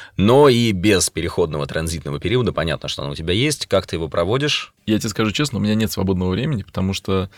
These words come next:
Speaker 1: Понимаю тебя.
Speaker 2: я из тех людей, которым фраза «свободное время», оно мне не вызывает счастья. Я как бы в работе нахожусь абсолютно двадцать четыре на семь. Могу ночью не заснуть, потому что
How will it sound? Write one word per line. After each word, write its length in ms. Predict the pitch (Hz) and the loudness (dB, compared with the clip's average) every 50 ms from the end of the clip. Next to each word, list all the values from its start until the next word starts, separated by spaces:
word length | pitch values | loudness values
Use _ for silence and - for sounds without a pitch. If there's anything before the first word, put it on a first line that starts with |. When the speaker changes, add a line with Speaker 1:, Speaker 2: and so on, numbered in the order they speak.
| - | -6
Speaker 1:
Понимаю 340 | - 90 95 90 80 73 67 | -2 0 2 2 2 2 2
тебя. 180 | 95 104 107 107 | 2 4 4 4
Speaker 2:
я 60 | 107 | 2
из 100 | 104 - | 2 0
тех 180 | - 101 - | -4 -4 -2
людей, 240 | - 113 110 131 147 | -2 0 2 2 0
которым 920 | 139 - 101 87 113 104 101 95 98 95 95 92 92 92 92 95 95 95 95 _ _ _ _ | 0 0 -4 -2 0 0 0 0 0 0 0 -2 -2 -2 -2 -2 -4 -6 -10 _ _ _ _
фраза 320 | - - 113 120 110 101 | -2 0 2 2 2 2
«свободное 420 | - 107 107 107 120 110 104 107 | 0 0 2 2 2 2 2 2
время», 260 | 110 131 170 185 123 98 | 2 2 2 2 0 0
оно 120 | 101 117 | 0 0
мне 160 | 120 104 98 | 2 2 2
не 120 | 98 98 98 | 2 2 2
вызывает 340 | 95 92 98 101 107 98 | 0 0 0 0 0 0
счастья. 400 | - - - - - - - - - - - - | -2 -4 -4 -4 -6 -8 -10 -12 -16 -16 -12 -4
Я 200 | - 101 107 123 | 0 0 2 2
как 160 | 123 - 113 101 | 0 -2 -4 -2
бы 80 | 95 95 | -2 -2
в 60 | 92 | 0
работе 340 | 98 104 104 113 110 - - | 0 0 0 0 -2 -2 -4
нахожусь 380 | 92 - - 101 98 98 90 101 | -6 -4 -4 -4 -4 -4 -4 -4
абсолютно 320 | - - 110 95 - 92 | -6 -6 -6 -6 -4 -2
двадцать 200 | 90 104 98 - | -2 -2 -2 -2
четыре 240 | - - 110 98 95 | -2 -2 0 0 0
на 100 | 98 95 | 0 0
семь. 260 | - - 139 180 240 - _ _ - - - - - - - - - - - | -2 -2 -2 -4 -4 -6 _ _ -20 -20 -20 -20 -20 -20 -20 -20 -20 -20 -10
Могу 380 | - 92 98 101 107 104 113 110 | -4 -2 0 0 2 2 2 2
ночью 520 | 104 101 113 120 117 - - - 104 101 | 2 2 2 2 2 0 0 0 0 0
не 140 | 98 92 95 95 | 2 2 0 2
заснуть, 420 | 92 98 95 - 117 113 107 92 | 0 0 -2 -2 -2 -2 -2 -2
потому 280 | - 107 - 98 98 95 | -2 -2 -2 0 0 -2
что 140 | - - | -4 -6